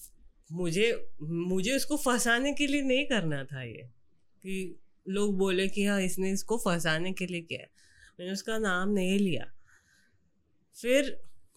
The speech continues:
मैं जब डिस्चार्ज मिली, फिर सब नॉर्मल हो गया, पर मेरा पूरा, जैसे, अ, मूवीज में मो-, मम्मी का कैसे वो पूरा बैंडेज था, वैसे इधर से लेके नी तक मेरा पूरा बैंडेज था हाथ में।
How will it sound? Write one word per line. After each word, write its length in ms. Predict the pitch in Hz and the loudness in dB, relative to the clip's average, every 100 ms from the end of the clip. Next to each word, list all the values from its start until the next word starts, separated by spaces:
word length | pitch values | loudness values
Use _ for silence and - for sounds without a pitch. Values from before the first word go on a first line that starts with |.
| - - - | -20 -16 -6
मैं 140 | 202 | -2
जब 180 | 208 226 | 0 2
डिस्चार्ज 520 | 226 214 - 208 208 214 | 4 2 4 2 4 4
मिली, 420 | 214 185 180 185 | 4 2 0 -2
फिर 520 | - - 202 190 - - | -4 -4 -2 -2 -6 -8
सब 280 | - 208 196 | -2 0 2
नॉर्मल 400 | 190 156 170 190 | 2 0 0 2
हो 140 | 190 | 0
गया, 300 | 160 156 175 - | -2 -4 -6 -6
पर 140 | 202 196 | 0 2
मेरा 360 | 196 180 202 | 2 0 -2
पूरा, 400 | 202 202 165 175 156 | -2 -4 -4 -8 -12
जैसे, 300 | 170 196 233 | -6 -4 -2
अ, 920 | 226 - - - - _ - 180 170 170 | -2 -2 -8 -12 -20 _ -14 -10 -6 -2
मूवीज 380 | 180 170 180 185 | 0 0 0 0
में 100 | 185 | 0
मो-, 420 | 175 160 - 156 | 2 0 -2 -2
मम्मी 440 | 180 170 185 208 | 2 4 4 4
का 380 | 196 202 196 190 | 4 0 0 -2
कैसे 400 | - 202 208 226 | -2 -2 -2 -2
वो 140 | 208 | -4
पूरा 360 | 196 190 185 180 | -6 -4 -2 -2
बैंडेज 680 | 175 160 151 151 190 170 - | 0 2 2 2 0 0 -4
था, 500 | - - 170 160 - - - - | -12 -10 -6 -6 -10 -20 -18 -6
वैसे 200 | 202 - | -2 0
इधर 420 | - 208 180 190 | 0 0 0 0
से 200 | 190 254 | 0 0
लेके 340 | 240 233 226 240 | 0 -2 -2 0
नी 260 | 202 175 | 2 2
तक 180 | 170 226 | 0 -2
मेरा 260 | 165 170 175 | 0 0 0
पूरा 340 | 202 160 156 | -4 -4 -2
बैंडेज 560 | 180 151 120 131 131 - | 0 0 0 -2 -4 -6
था 240 | 127 - - | -8 -12 -10
हाथ 300 | 156 156 147 143 | -8 -8 -8 -10
में। 240 | 151 139 | -10 -10